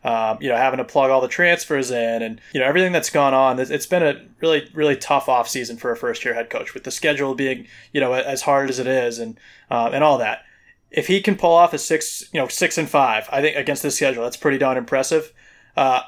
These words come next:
I'm with you. I do think we'll go probably eight and three is my official prediction. Obviously, you know, Clemson is, is a loss until proven otherwise. And then I,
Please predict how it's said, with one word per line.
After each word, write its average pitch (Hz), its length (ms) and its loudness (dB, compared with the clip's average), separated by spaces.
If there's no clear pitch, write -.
I'm 156 320 2
with 160 240 2
you. 208 160 2
I 143 80 -2
do 165 180 0
think 190 240 2
we'll 160 100 0
go 156 320 4
probably 175 720 2
eight 160 220 0
and 147 120 -10
three 147 460 0
is 151 140 -4
my 151 160 4
official 156 360 -2
prediction. 190 540 0
Obviously, 139 460 -2
you 156 60 -2
know, 131 80 4
Clemson 135 420 -2
is, 127 240 -2
is 131 440 -4
a 147 80 2
loss 139 360 4
until 147 180 -4
proven 139 280 -2
otherwise. 151 720 2
And 143 140 2
then 147 80 4
I, 151 80 2